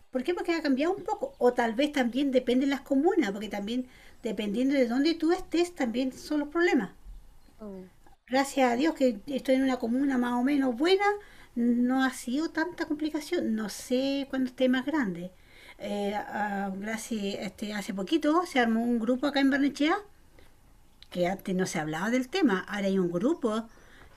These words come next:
Speaker 1: que, que está, se está colocando ahí en, en las redes sociales, está haciendo,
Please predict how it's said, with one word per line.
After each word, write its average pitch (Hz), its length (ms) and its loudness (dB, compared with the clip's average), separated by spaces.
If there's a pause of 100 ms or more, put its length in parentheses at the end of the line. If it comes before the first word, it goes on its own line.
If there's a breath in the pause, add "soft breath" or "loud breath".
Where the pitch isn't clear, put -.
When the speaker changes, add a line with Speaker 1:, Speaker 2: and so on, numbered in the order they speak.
(140)
Speaker 1:
que, 196 300 -2
que 208 80 -10
está, 196 240 -8
se - 120 -14
está 220 180 -8
colocando 240 760 0
ahí 269 400 2
en, 233 220 0
en 220 160 -2
las 196 160 -2
redes 214 280 -4
sociales, 269 600 -4
está 233 200 -2
haciendo, 240 320 -2